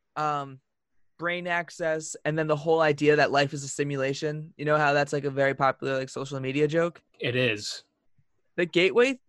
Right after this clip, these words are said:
Speaker 1: process actually proves that life may actually be a, like, a simulation.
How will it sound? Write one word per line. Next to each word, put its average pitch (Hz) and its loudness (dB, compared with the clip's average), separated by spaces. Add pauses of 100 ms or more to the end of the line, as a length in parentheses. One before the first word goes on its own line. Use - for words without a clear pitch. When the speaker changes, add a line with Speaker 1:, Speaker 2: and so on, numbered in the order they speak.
(120)
Speaker 1:
process 262 -4 (720)
actually 190 0
proves 160 -2
that 147 2
life 156 0
may 143 -2
actually 135 -2
be 131 -4
a, 127 -8 (260)
like, 135 -8
a 139 -8
simulation. 135 -12